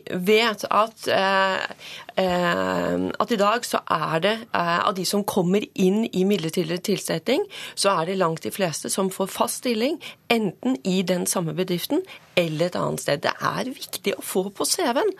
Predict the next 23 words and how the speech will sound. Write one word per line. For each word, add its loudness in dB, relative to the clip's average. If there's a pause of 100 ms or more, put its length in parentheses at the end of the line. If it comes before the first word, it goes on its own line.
(300)
at 2
man 0
har 2 (120)
noe 2
yrkeserfaring. -2
Og 4
jeg 4
har 2
opplevd -4
at 0
statsråden 0 (300)
hører 2
jo -2
ikke 0
egentlig -4
på 0
hva -2
jeg 2
sier, 0 (300)
og -2
vi 2
snakker -2
ikke 0